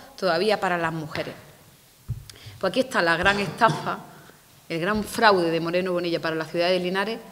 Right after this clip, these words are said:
porque una legislatura después de que ellos gobernaran, aquí hay más parados que antes.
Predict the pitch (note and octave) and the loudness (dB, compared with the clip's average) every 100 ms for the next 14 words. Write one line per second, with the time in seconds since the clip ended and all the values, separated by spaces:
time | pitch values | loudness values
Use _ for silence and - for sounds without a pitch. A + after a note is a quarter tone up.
0 | - - - - - - _ - F#3 F3+ | -20 -20 -20 -20 -20 -20 _ -4 -2 0
1 | G#3+ B3 A3+ G3 E3+ F3+ G3+ F#3 F#3 F#3+ | 0 2 0 0 0 2 2 2 0 -2
2 | F3 G3 G3 F#3+ F#3 G3 G#3 - - D#3+ | 0 0 0 -2 0 0 -2 -6 -10 -6
3 | G3+ F#3 D3+ C#3+ C#3 B2 - G2 - - | -4 -4 -6 -8 -10 -10 -12 -16 -18 -20